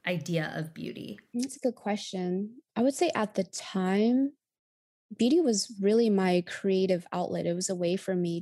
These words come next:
Speaker 2: to experiment with my face and feel good about myself. 'Cause I think, like, in a way, beauty is,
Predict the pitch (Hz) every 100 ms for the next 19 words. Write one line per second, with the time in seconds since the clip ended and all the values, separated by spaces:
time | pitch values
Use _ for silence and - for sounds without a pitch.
0 | - 180 175 170 165 165 185 - - 185
1 | 185 185 180 - 175 175 170 175 175 175
2 | 175 - - 175 165 165 170 - - -
3 | - _ - 262 240 233 269 160 170 170
4 | - 165 170 - 185 180 - - _ _
5 | _ _ 196 - 226 214 196 190 180 175
6 | 185 185 - 175 175